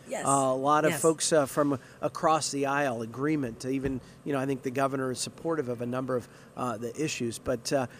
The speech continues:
Speaker 2: uh, over the years, uh, before we get to some of the, the current issues, what have been the things that have been most important for you from a legislative, uh, uh, angle?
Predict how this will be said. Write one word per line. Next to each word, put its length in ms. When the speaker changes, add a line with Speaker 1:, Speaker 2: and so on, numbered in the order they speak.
Speaker 2:
uh, 180
over 180
the 100
years, 260
uh, 100
before 280
we 100
get 160
to 80
some 240
of 80
the, 260
the 100
current 400
issues, 360
what 160
have 80
been 160
the 80
things 320
that 160
have 120
been 120
most 320
important 480
for 160
you 400
from 160
a 60
legislative, 840
uh, 20
uh, 500
angle? 300